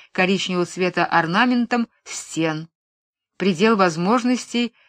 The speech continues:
ляминской благотворительности. Да, годами немытые стёкла не пропускали света.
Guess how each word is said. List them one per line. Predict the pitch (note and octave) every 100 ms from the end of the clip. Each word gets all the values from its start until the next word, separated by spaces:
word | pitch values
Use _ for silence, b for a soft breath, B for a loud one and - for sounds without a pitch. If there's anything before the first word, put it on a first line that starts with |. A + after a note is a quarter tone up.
| b b
ляминской | E3+ F3 G#3 A3 - - G#3+
благотворительности. | F3+ F#3+ F#3 F#3 E3 C#3+ C#3 C3 B2+ - - C#3 _ _ _ _ _ _ _ _ _
Да, | - E3 G#3 B3 B3
годами | A#3+ A3 G#3 B3 B3
немытые | A#3 G#3+ A3+ A3+
стёкла | G#3 - A3 B3 A#3+
не | A3
пропускали | G3 G3 F#3 - G#3 G#3+
света. | - F#3 E3+ F3 - A2+